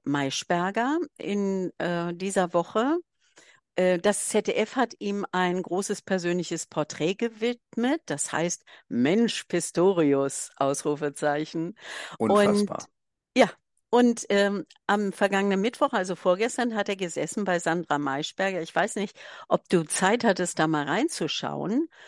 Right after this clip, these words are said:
Speaker 1: Es war schwierig. Also er hat über schwerwiegendere Themen wie die Lage in der Ukraine gesprochen,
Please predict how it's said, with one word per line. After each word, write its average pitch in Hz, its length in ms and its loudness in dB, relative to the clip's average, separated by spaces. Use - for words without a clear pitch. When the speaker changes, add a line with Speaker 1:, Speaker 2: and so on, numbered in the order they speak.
Speaker 1:
Es 170 460 -2
war 208 800 2
schwierig. 165 1200 0
Also 170 240 2
er 175 180 2
hat 214 160 0
über 185 280 2
schwerwiegendere 190 1120 -2
Themen 180 580 -2
wie 175 80 -6
die 160 140 -4
Lage 156 360 0
in 151 140 -2
der 151 140 -2
Ukraine 233 500 0
gesprochen, 185 640 -2